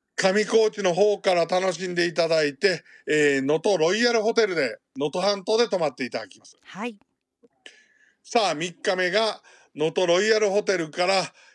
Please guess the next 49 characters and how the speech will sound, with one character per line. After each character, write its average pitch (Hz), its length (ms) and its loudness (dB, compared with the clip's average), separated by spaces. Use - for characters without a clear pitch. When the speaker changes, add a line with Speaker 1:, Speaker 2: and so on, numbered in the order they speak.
Speaker 1:
え 143 1080 2
ー、 - 80 -20
富 202 120 0
山 202 280 0
県 135 380 -4
の 151 300 -2
氷 233 160 -2
見 254 180 2
の 240 200 2
番 214 280 2
屋 202 180 -2
街 160 200 0
の 135 120 -4
方 143 180 -2
に 131 80 -4
行 123 100 -12
き 139 100 -10
ま 131 180 -4
し - 220 -20
て、 214 260 0
そ 214 240 0
し - 100 -14
て、 190 280 0
え 160 260 2
ー、 143 40 -2
白 180 340 0
川 170 320 2
郷 147 180 0
の 123 160 -4
合 151 220 0
掌 220 440 2
造 190 260 -6
り 170 120 -2
を 127 220 0
楽 147 220 -2
し 147 180 -12
ん 139 100 -10
で 139 160 -2
い 135 40 -10
た 135 160 -4
だ 135 140 -2
い 127 120 -6
て、 202 360 -2
小 - 140 -8
松 170 220 0
空 151 240 -4
港 131 260 -6
か 233 160 -2
ら 240 200 -2